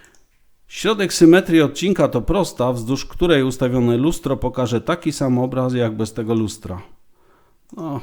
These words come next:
jeśli ktoś ma dużo wyobraźni, to może sobie wyobrazić, że jak tu ustawimy lustro, to będziemy widzieć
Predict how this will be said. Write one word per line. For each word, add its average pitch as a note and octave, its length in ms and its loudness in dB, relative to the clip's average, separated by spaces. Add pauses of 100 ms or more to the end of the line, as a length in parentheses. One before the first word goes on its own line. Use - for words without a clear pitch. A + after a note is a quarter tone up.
jeśli - 320 -14
ktoś G#2 240 -8
ma G#2+ 160 -2
dużo G2+ 300 -6
wyobraźni, G2 680 -4
to F#2 220 -10
może G2 360 -8
sobie G2+ 280 -12
wyobrazić, F#2 640 -8
że F#2+ 100 -12
jak F#2 160 -10
tu - 180 -12
ustawimy G2 480 -8
lustro, F#3 360 -6
to C#3 120 -12
będziemy A#2+ 420 -2
widzieć A2 460 -6